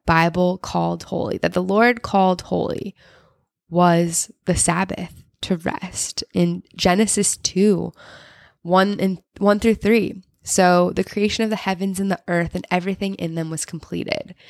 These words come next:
On the seventh day, God had finished his work of creation.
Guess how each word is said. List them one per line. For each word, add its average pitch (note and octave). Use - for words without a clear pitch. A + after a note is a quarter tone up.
On G3
the F3
seventh G#3
day, F3
God F3+
had F3
finished F#3+
his G3
work E3+
of -
creation. -